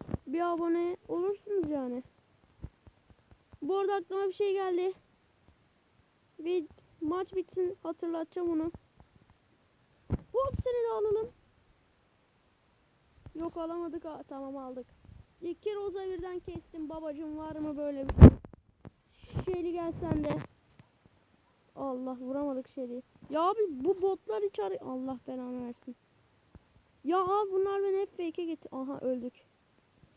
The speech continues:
Babacım yapma babacım ya. Öldük.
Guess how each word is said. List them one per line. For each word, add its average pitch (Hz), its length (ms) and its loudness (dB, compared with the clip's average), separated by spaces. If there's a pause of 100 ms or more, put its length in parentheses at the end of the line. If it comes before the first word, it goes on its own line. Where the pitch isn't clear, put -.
(460)
Babacım 440 600 6
yapma 415 460 4
babacım 370 480 2
ya. 294 440 -4 (180)
Öldük. 311 560 -4